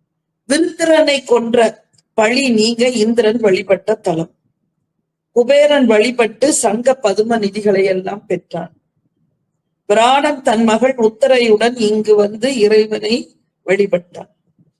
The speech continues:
கோயில் வந்து ஊருக்கு நடுவுல இருக்கு. சுவாமியுடைய திருநாமம் தேவபுரீஸ்வரர், கதலிவனேஸ்வரர், தேவகுருநாதர் என்பது.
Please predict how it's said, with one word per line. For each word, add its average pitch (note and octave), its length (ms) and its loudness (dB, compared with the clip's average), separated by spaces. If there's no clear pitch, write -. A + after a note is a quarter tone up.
கோயில் C#4+ 400 2
வந்து A3+ 420 0
ஊருக்கு B3 480 -2
நடுவுல G#3 560 0
இருக்கு. F#3 300 -10
சுவாமியுடைய C4+ 680 2
திருநாமம் G3+ 800 -2
தேவபுரீஸ்வரர், A#3 1080 0
கதலிவனேஸ்வரர், G#3+ 1200 -4
தேவகுருநாதர் G3 1040 -2
என்பது. F#3 400 -6